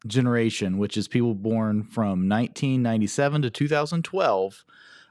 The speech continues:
uh, dropped by forty-nine percent in twenty twenty-two compared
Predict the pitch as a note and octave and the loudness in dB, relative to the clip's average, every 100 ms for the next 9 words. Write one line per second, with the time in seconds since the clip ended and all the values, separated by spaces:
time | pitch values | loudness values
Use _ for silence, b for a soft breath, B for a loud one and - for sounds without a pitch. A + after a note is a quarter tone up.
0 | B A2+ G#2+ G2 F#2 B2 B2 C3 - G#2+ | B 2 4 2 0 2 2 0 -2 -2
1 | - - C#3 D3 C#3+ C3 C3+ B2 G#2+ - | -2 -2 0 2 2 2 0 -2 -4 -4
2 | - D3 A2 - G2+ - A#2+ A2 - A#2 | 0 0 -2 -2 -2 0 -2 -2 0 -2
3 | G#2+ - A2+ G#2 G#2 F#2+ G#2 G2 F#2+ | -2 0 0 0 -2 -2 0 0 -2